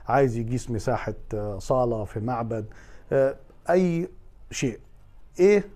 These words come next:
هي وحدة الطول التي كان يستخدمها المصري القديم؟ كانوا بيستخدموا وحدة قياس اسمها الذراع. آه، الذراع، إيه هي الذراع؟ الذراع اللي هي ذراع البني آدم،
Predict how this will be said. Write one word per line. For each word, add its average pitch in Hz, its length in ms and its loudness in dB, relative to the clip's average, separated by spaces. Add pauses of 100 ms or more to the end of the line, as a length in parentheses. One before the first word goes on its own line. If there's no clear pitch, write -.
(100)
هي 160 260 4
وحدة 147 400 0
الطول 151 360 -2
التي 143 320 -2
كان 135 200 -4
يستخدمها 127 520 -6
المصري 113 340 -6
القديم؟ 90 320 -10 (480)
كانوا 208 220 8
بيستخدموا 185 600 0 (200)
وحدة 165 260 0
قياس 156 380 0
اسمها 147 440 -4
الذراع. 110 800 -4 (840)
آه، 120 400 0
الذراع، 156 440 6
إيه 190 140 4
هي 170 240 2
الذراع؟ 113 540 2 (200)
الذراع 185 420 0
اللي 143 220 0
هي 175 160 6 (460)
ذراع 180 260 6
البني 151 400 0
آدم، 113 200 -6